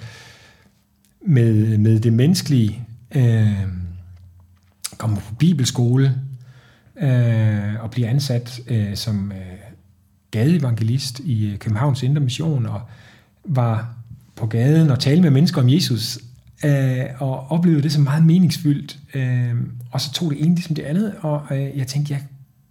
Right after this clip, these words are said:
jeg, jeg læser da teologi," øh, og begynder så på det efter,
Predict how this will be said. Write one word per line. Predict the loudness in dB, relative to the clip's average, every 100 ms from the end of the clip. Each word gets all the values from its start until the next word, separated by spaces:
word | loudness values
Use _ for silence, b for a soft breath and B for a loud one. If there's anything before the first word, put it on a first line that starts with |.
| _ _ -8
jeg, | -8 -6
jeg | -4 -2
læser | -2 -4
da | -6
teologi," | -4 -2 -2 -2 -4 -6 B B B B B B B _
øh, | -4 -2
og | -2 -2
begynder | 0 0 0
så | -4 -6
på | -6
det | -4 -4
efter, | -4 -8 -10